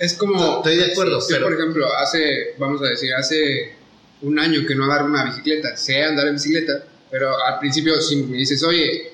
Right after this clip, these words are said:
Speaker 1: bájate", o, eh, "aquí hay una rampa,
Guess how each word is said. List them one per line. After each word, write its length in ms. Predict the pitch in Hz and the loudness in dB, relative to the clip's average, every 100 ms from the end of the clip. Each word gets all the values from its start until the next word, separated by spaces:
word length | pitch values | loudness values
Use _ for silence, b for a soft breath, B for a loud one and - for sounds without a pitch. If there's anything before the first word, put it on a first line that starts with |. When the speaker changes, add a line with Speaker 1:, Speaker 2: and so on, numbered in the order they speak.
| - | -6
Speaker 1:
bájate", 380 | 160 170 202 180 151 143 135 | -4 0 0 2 2 2 0
o, 440 | 135 135 131 - - - _ _ _ - _ | -2 -4 -6 -12 -16 -20 _ _ _ -20 _
eh, 420 | 147 135 139 139 | -2 0 2 2
"aquí 200 | 135 135 | 0 0
hay 60 | 180 | 2
una 140 | 185 160 | 2 2
rampa, 640 | 165 170 151 135 - | 2 0 -2 -4 -6